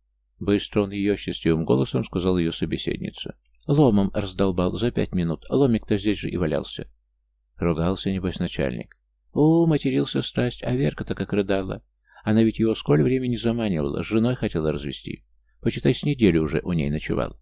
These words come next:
Но теперь все как отрезала. По бабе бы так не убивался, как по машине». «Что баба?» — вздохнула женщина. «Сегодня одна, завтра другая.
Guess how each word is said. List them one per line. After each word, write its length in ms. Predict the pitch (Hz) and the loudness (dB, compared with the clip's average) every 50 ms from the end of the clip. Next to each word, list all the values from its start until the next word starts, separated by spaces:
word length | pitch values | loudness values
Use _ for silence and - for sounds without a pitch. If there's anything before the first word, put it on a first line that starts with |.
| _ _ _ _ _ _ | _ _ _ _ _ _
Но 60 | - 104 | -2 -2
теперь 220 | - 110 123 120 | 0 0 -2 -2
все 220 | - - - 95 | 0 0 0 0
как 220 | - - 104 - 107 | 0 0 -2 -2 -4
отрезала. 540 | 107 - - 73 69 73 73 69 - - - - _ _ _ _ _ _ _ _ - | -4 -2 -2 -2 -2 -2 -4 -4 -6 -8 -12 -16 _ _ _ _ _ _ _ _ 0
По 160 | - 139 139 | 2 2 4
бабе 260 | 127 127 104 82 78 | 4 2 2 2 2
бы 140 | - - 73 | 0 0 -2
так 220 | - 76 71 - | -2 -4 -4 -2
не 100 | 85 82 | -2 -2
убивался, 440 | 76 71 82 95 120 123 - - - | 0 0 0 0 0 -2 -4 -6 -4
как 180 | - 110 101 - | -4 -4 -2 -2
по 120 | - 101 | -2 0
машине». 500 | 98 87 - - - 57 55 53 - - _ _ _ _ _ _ _ _ _ _ _ _ _ - | 0 -2 -4 -4 -6 -6 -6 -6 -8 -12 _ _ _ _ _ _ _ _ _ _ _ _ _ -20
«Что 280 | - - - 110 117 | -14 -8 -4 -4 -2
баба?» — 460 | 113 107 104 104 104 101 101 95 82 80 | 0 0 0 0 0 0 0 0 0 0
вздохнула 460 | 80 80 82 80 - - 85 82 82 | -2 -4 -4 -4 -4 -2 0 0 0
женщина. 480 | 76 80 69 62 64 - - - 67 69 | 0 0 -2 -4 -4 -6 -8 -6 -6 -2
«Сегодня 480 | - 131 147 156 - 113 98 82 78 | 0 2 4 4 4 2 2 2 2
одна, 340 | 76 67 73 87 104 123 120 | 0 0 -2 -2 -2 -2 -2
завтра 380 | 90 95 92 92 - - 78 65 | 0 0 0 0 0 -2 -4 -2
другая. 600 | 67 64 60 64 69 82 95 101 101 - - | -2 -2 -2 0 0 0 0 -2 -4 -8 -10